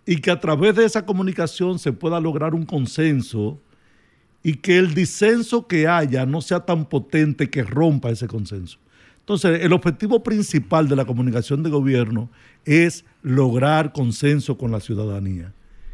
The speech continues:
Y eso tiene un expertise diferente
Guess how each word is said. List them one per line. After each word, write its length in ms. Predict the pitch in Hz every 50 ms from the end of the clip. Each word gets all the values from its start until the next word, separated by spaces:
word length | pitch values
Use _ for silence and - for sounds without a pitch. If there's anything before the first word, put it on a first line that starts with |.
| - - - -
Y 360 | 214 214 214 214 214 208 - -
eso 260 | 156 135 - 165 135
tiene 180 | 135 165 156
un 100 | 165 160
expertise 880 | 160 151 - - 160 147 - - - 175 160 170 160 - - - - - - - - - - - _ - - -
diferente 960 | - 120 139 - - 147 127 135 156 160 151 143 - - 123 110 123 160 -